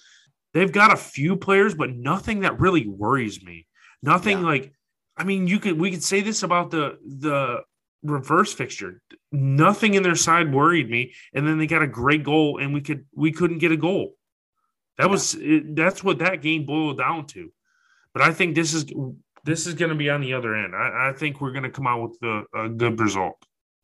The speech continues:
Speaker 2: Yeah. Yeah.
Speaker 1: Look at me being optimistic.
Speaker 2: I,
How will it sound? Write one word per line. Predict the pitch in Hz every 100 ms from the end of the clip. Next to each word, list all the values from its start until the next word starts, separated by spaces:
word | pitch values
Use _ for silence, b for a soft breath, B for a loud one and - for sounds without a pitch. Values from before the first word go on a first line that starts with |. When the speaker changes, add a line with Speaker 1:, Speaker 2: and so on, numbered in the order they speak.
| _ _ _ _ -
Speaker 2:
Yeah. | 107 - _ _ _ -
Yeah. | 135
Speaker 1:
Look | 160
at | 190
me | 165 170
being | 139 120 110
optimistic. | 107 123 - 110 117 131 - 90 _ _ _ _ _ _ _
Speaker 2:
I, | 120